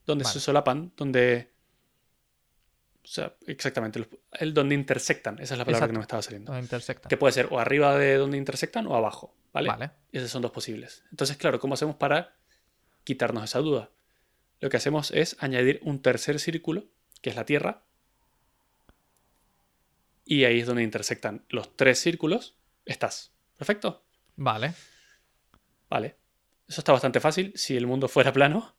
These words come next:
Speaker 1: con dos satélites ya podríamos tener G P S, ¿vale?
Speaker 2: Sí, estaría bien. Solo con dos. <laughs>
Speaker 1: Exactamente.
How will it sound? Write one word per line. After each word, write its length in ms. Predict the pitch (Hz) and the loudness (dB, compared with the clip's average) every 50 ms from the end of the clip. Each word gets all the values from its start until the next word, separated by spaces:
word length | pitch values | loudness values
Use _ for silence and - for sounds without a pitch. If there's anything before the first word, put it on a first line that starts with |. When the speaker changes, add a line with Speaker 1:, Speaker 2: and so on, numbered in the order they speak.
| _ _ | _ _
Speaker 1:
con 180 | - - 113 113 | -10 -6 -4 -2
dos 120 | 135 135 | -2 0
satélites 420 | - 147 156 160 165 170 180 156 | 0 2 2 2 2 2 0 2
ya 80 | 139 135 | 2 2
podríamos 300 | 135 131 123 131 123 104 | 4 4 4 2 2 -2
tener 160 | - 123 117 - | -4 -4 -2 -2
G 100 | - 110 | -2 -2
P 120 | 113 107 | -2 -2
S, 180 | 101 - - 110 | -6 -6 -8 -8
¿vale? 200 | 123 170 214 - | -8 -8 -6 -4
Speaker 2:
Sí, 100 | - 220 208 | -2 -2 -2
estaría 340 | 165 151 - 151 156 156 139 | -2 -2 -2 -2 -2 -2 -2
bien. 200 | 131 139 151 - _ _ _ _ | -2 -4 -8 -10 _ _ _ _
Solo 240 | - - 147 143 139 | -8 -4 -4 -2 -2
con 140 | 135 135 135 | -2 -2 -4
dos. 240 | 156 175 175 - _ _ _ _ _ _ - - - | -4 -6 -8 -12 _ _ _ _ _ _ -20 -18 -12
<laughs> 420 | 175 170 135 - - - - - - | -10 -10 -10 -10 -14 -20 -12 -6 -6
Speaker 1:
Exactamente. 640 | 127 - - 123 - - 101 98 101 - - _ | -4 -4 -4 -8 -6 -8 -10 -10 -12 -18 -20 _